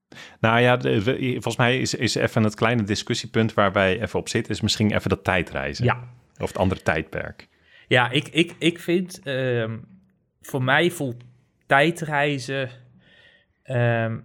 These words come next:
Speaker 2: als een korte termijn iets. Dus wanneer ik het fantasy vind, of wanneer ik het gewoon, eh, adventure vind, is als men zegt van, "Ik ga twee jaar terug in de tijd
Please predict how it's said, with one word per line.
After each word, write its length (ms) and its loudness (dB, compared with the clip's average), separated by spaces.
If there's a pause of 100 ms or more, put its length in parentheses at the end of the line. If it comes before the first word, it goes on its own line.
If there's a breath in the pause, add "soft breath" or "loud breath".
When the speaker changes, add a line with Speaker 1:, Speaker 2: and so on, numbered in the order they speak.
(140)
Speaker 2:
als 280 -2
een 160 4
korte 340 2
termijn 580 0
iets. 420 -8
Dus 420 0
wanneer 420 4
ik 100 0
het 180 0
fantasy 640 2
vind, 460 0
of 220 -2
wanneer 340 -2
ik 120 -8
het 200 -8
gewoon, 500 -2
eh, 580 -10 (580 loud breath)
adventure 480 0
vind, 280 0
is 280 0
als 360 2
men 240 2
zegt 340 -2
van, 420 -2 (920 soft breath)
"Ik 240 -2
ga 280 2
twee 340 4
jaar 400 6
terug 280 0
in 100 -2
de 100 -4
tijd 680 0